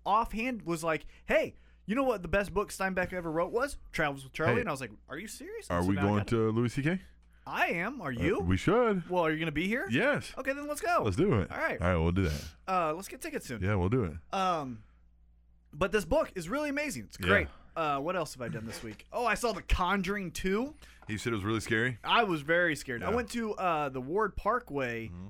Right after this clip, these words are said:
Speaker 1: movie theater, wh-, which have recliner seats. So I was just reclined in a
Speaker 2: Yeah.
Speaker 1: very comfortable lazy boy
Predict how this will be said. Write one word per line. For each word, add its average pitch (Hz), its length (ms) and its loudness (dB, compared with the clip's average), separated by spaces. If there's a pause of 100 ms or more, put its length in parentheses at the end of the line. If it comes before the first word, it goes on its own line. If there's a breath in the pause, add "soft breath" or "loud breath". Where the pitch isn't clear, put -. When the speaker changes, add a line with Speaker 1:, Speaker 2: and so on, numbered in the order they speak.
(100)
Speaker 1:
movie 151 240 -2
theater, 147 360 -2
wh-, 139 300 -6
which 147 160 -8
have 156 200 0 (120)
recliner 156 500 -4
seats. - 420 -10 (200 loud breath)
So 233 140 -4
I 233 40 2
was 196 80 0
just 226 160 -4
reclined 180 680 -4
in 170 120 -6
a 135 140 0
Speaker 2:
Yeah. 95 120 0
Speaker 1:
very 190 320 4
comfortable 160 480 -4
lazy 156 340 -2
boy 120 300 -6